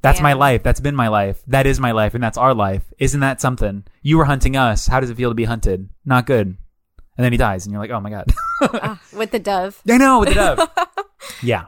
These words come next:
Speaker 2: Oh my goodness.
Speaker 1: But that was crazy. Yeah. And I tried to look it up afterwards too. A couple people have talked about it, but not in the way that I feel like fully in depth or, like, fully analyzing it from a queer perspective.
Speaker 2: Mm-hmm.
Speaker 1: I guess when this movie came out, I read a couple small essays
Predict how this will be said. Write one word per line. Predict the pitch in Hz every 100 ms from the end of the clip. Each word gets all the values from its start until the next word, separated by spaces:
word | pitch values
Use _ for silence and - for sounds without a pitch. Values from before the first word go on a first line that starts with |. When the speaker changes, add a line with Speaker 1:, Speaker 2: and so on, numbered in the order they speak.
| -
Speaker 2:
Oh | 220
my | 208 202
goodness. | - 233
Speaker 1:
But | 190
that | 185
was | 185
crazy. | 208 160
Yeah. | 123 123 - _ -
And | 208 190
I | 196
tried | -
to | 262
look | 214 202
it |
up | 185 170
afterwards | 160 170 151 123 -
too. | - 151 120 107 - _ _
A | -
couple | - 220
people | 214 202 - 151 139
have | 123 143 127 120 110 - - _ _ _ -
talked | 139 135 -
about | 185 202 214
it, | 220 -
but | 143 143
not | 143 147 160 -
in | 139
the | 131
way | 127 127 127 120
that | 113 110
I | 107
feel | 127 117
like | 107 104 - - _ _ _
fully | - - 175 170
in | 147
depth | 135 -
or, | 123
like, | 120
fully | - 135 127
analyzing | 117 113 107 110
it | -
from | 107
a | 101
queer | 110
perspective. | - - 123 - 110 101 _ -
Speaker 2:
Mm-hmm. | 196 151
Speaker 1:
I | 151
guess | 160 185 -
when | 147 139 139
this | 123
movie | 139 131
came | - 127
out, | 113 107 101 - _ _ _
I | 123
read | 120 127
a | 120
couple | 143 135 139
small | 135 117 110
essays | 110 - 107 110 101